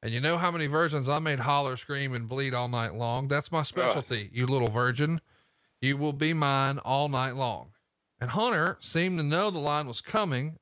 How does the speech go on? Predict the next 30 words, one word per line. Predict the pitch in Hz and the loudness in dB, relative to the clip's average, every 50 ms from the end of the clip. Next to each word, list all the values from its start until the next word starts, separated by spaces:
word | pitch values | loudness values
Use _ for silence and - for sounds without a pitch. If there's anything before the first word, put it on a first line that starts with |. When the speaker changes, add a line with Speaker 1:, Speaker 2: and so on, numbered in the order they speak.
| _ _ - | _ _ -2
Speaker 1:
as | 120 123 123 127 123 - | 0 2 4 4 2 2
soon | - - 165 165 185 180 | 0 2 2 2 2 2
as | 175 160 | 0 -2
Flair | - - - 156 156 160 160 | -2 -4 -2 0 2 2 2
began | 151 139 131 135 143 147 160 160 151 147 143 - _ _ _ _ _ _ _ _ - | 2 0 -4 -2 -2 0 0 0 0 -2 -4 -8 _ _ _ _ _ _ _ _ -2
the | 123 | 0
one-liner | 123 151 180 190 170 151 147 147 147 147 147 147 143 - _ _ _ _ _ _ _ _ - | 2 2 0 0 0 -2 0 0 0 0 -2 -2 -4 -8 _ _ _ _ _ _ _ _ -4
and | - 110 120 | -2 0 2
then | 123 117 113 | 0 0 0
laughed | 117 127 139 147 151 143 - - | 0 2 2 2 0 0 -2 -6
uproariously | 117 107 - 143 147 151 143 143 - - - 131 127 127 | -6 -4 -2 0 0 0 0 -2 -4 -6 -4 -4 -4 -4
when | 120 117 113 | -4 -4 -6
he | 113 | -6
said | 107 - 151 139 131 | -2 0 -2 0 0
the | 127 | -2
part | - - 131 127 | -2 0 0 0
about | 127 117 120 101 104 | 0 0 0 0 0
making | 123 127 131 - - 117 | 0 0 -2 -2 -2 -6
them | 104 104 | -6 -4
bleed. | 104 123 131 139 139 131 127 123 120 - _ _ _ _ _ _ _ _ - | -4 -2 -2 0 0 0 -2 -4 -8 -10 _ _ _ _ _ _ _ _ -6
McMahon, | 92 98 127 156 175 190 190 165 | -2 0 2 2 4 4 2 0
of | 143 - | -2 -2
course, | - 139 123 120 110 117 - - - - | 0 2 2 2 2 0 -2 -6 -12 -10
felt | - - 143 123 101 | -2 0 0 0 2
like | 120 120 - | 0 -2 0
this | - 139 135 - | 0 -2 -2 -2
was | 120 110 | -4 -4
crossing | - - - 156 147 143 147 143 - - 143 135 | -6 -2 -2 0 2 2 2 2 2 0 0 0
the | 135 131 | 2 2
line. | 127 127 123 113 107 104 104 104 107 104 | 2 2 2 2 0 0 -4 -6 -8 -14